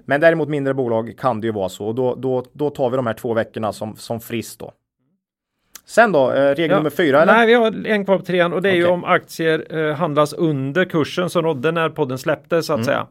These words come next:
Speaker 1: mm.
Speaker 2: Det skulle ju kunna hända om vi har en rejäl sättning på börsen helt enkelt.
Speaker 1: Ja, eller
Speaker 2: Ja.
Speaker 1: bara att den går dåligt.
Speaker 2: Ja, den, den
Speaker 1: <laughs> Ak-,
Speaker 2: går,
Speaker 1: aktien
Speaker 2: den går
Speaker 1: går
Speaker 2: jä-, den går jättedåligt och vi, vi känner att vi behöver de här pengarna in i ett annat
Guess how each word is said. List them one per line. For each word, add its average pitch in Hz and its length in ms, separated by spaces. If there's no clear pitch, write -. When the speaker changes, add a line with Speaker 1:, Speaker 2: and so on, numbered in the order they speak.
Speaker 1:
mm. 113 220
Speaker 2:
Det 160 520
skulle - 640
ju 139 60
kunna 151 200
hända 147 300
om 135 120
vi 139 80
har 139 180
en 131 120
rejäl 131 260
sättning 147 420
på 185 80
börsen 127 320
helt 113 160
enkelt. 110 340
Speaker 1:
Ja, 110 300
eller 117 120
Speaker 2:
Ja. 127 60
Speaker 1:
bara 110 400
att - 340
den 113 420
går 117 100
dåligt. 117 440
Speaker 2:
Ja, 180 180
den, 175 260
den - 100
Speaker 1:
<laughs> 180 180
Ak-, 170 120
Speaker 2:
går, 165 80
Speaker 1:
aktien 151 260
Speaker 2:
den 185 60
går 170 80
Speaker 1:
går 139 80
Speaker 2:
jä-, - 140
den 160 220
går 156 100
jättedåligt 151 600
och 147 140
vi, 147 260
vi 143 200
känner 135 280
att 135 120
vi 139 100
behöver 143 240
de 139 100
här 135 80
pengarna 123 480
in 120 180
i 123 40
ett 127 120
annat 120 260